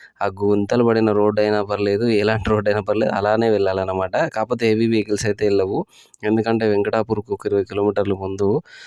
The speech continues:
పెద్ద కాలువలాగా వచ్చింది. Just మా బండి, నాదే పెద్ద బండి, అంటే నార్మల్గా బడా దోస్త్ అండి అశోక్ లేలాండ్,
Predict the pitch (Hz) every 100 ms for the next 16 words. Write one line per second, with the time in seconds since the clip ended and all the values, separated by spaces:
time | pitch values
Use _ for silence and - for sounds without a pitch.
0 | - - 107 110 107 98 101 104 101 98
1 | - 95 110 110 107 - 101 104 113 117
2 | 117 104 95 98 143 113 110 107 92 95
3 | 113 107 98 107 107 98 95 98 101 92
4 | 92 95 92 - 95 95 131